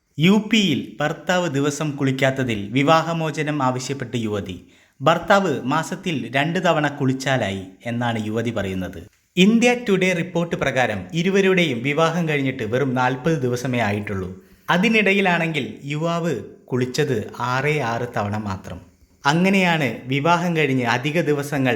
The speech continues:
കഴിയും മുമ്പേ തന്നെ യുവതി വിവാഹമോചനത്തിന് കേസ് കൊടുത്തിരിക്കുന്നത്. എന്നാൽ ആ യുവാവ് പറയുന്ന മറുപടിയാണ് രസം.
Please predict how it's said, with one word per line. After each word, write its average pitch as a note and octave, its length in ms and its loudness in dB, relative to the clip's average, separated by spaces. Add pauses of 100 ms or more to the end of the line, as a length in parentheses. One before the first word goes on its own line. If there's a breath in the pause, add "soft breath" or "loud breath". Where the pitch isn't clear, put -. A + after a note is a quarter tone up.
(100)
കഴിയും C3+ 420 2
മുമ്പേ C3 300 4
തന്നെ A2 340 -4 (180)
യുവതി E3 460 4 (140)
വിവാഹമോചനത്തിന് C#3 1160 0 (100)
കേസ് A#2 300 -2
കൊടുത്തിരിക്കുന്നത്. G2+ 680 -4 (540)
എന്നാൽ E3+ 400 4 (220)
ആ D3 100 2 (120)
യുവാവ് F#3+ 440 2
പറയുന്ന F3+ 400 2 (400)
മറുപടിയാണ് D3 760 4
രസം. A#2 320 -4